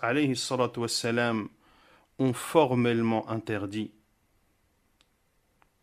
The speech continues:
وَأَحَلَّ اللَّهُ الْبَيْعَ وَحَرَّمَ الرِّبَا.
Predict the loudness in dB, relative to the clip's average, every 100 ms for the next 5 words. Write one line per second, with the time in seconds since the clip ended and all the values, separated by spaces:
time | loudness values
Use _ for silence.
0 | _ _ _ _ _ _ _ _ _ _
1 | _ -4 -2 -2 2 4 4 4 2 6
2 | 6 6 2 0 0 4 4 4 2 2
3 | 0 -6 _ -2 -2 2 0 2 2 2
4 | 2 0 -4 -2 -2 2 4 4 0